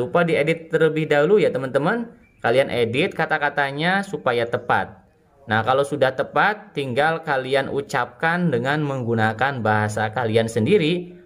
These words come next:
atau boleh juga menggunakan bahasa yang menggunakan robot. Tentunya dengan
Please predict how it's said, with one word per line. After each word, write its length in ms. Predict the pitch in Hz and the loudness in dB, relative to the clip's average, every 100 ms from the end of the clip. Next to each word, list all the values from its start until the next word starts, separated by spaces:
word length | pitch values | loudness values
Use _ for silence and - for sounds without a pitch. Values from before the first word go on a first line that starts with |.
| - | -6
atau 480 | 147 151 - 226 220 | -2 -2 0 2 2
boleh 400 | 170 165 175 180 | 4 4 4 0
juga 480 | 143 131 151 160 165 | -2 0 2 2 -2
menggunakan 1120 | 143 135 117 113 107 104 101 - 156 165 156 | -6 -6 -2 0 2 0 -2 0 0 0 0
bahasa 560 | 110 104 107 131 131 104 | 2 2 0 0 -2 0
yang 460 | 131 139 139 135 | -2 -4 -6 -6
menggunakan 640 | 135 123 123 123 127 139 127 | -6 -4 -2 -2 -2 -4 0
robot. 640 | 147 160 151 123 - - - | 0 2 4 2 2 -8 0
Tentunya 580 | 196 233 247 175 185 143 | 2 4 4 2 0 0
dengan 320 | 151 156 | 0 0